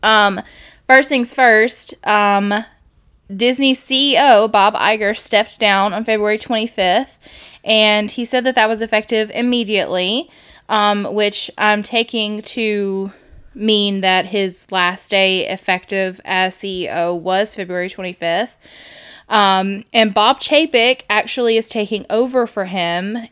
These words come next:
And for those of you who don't know, Bob Chapek is actu-, has actually been in charge of merchandising and guest experiences for Disney parks and resorts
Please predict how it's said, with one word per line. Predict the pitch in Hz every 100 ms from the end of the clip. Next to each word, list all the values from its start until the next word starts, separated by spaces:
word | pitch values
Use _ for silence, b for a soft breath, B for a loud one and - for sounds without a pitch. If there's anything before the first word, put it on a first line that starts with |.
| -
And | 196 196 196 196 196 -
for | 220
those | 214 220 220
of |
you | 226
who | 214 214
don't | 185 214 254 202
know, | 196 185 185 196 220 B B B B
Bob | 202 208
Chapek | 247 269 247 - 220 214 -
is | 214 196
actu-, | - 190 214 - 226 208
has | 208 214 -
actually | 233 277 - 294
been | 254 240
in | 254
charge | - 233 202 196 196 -
of | - 196 190 185 -
merchandising | 196 196 208 247 226 214 214 214 208
and | 196 196
guest | 202 214 220
experiences | - - - 339 370 240 - - 196 202 -
for | 214
Disney | 196 202 208
parks | 190 190 185 220 -
and | 208 196
resorts | 196 190 180 208 -